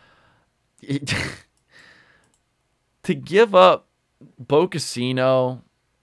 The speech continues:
and some other guys that I'm interested in, I, <laughs> like, to me, Bo Casino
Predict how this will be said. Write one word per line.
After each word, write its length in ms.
and 640
some 260
other 220
guys 420
that 100
I'm 180
interested 540
in, 320
I, 40
<laughs> 60
like, 200
to 120
me, 240
Bo 240
Casino 800